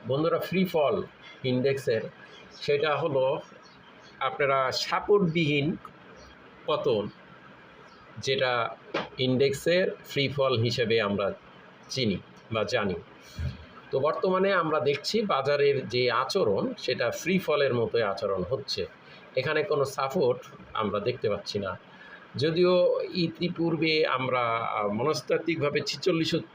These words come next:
তেত্রিশের একটা ক্লোজ ভ্যালু ওর, আহ,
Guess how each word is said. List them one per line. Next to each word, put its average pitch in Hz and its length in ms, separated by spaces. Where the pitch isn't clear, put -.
তেত্রিশের 180 580
একটা 147 220
ক্লোজ 139 480
ভ্যালু 120 440
ওর, 120 640
আহ, 113 420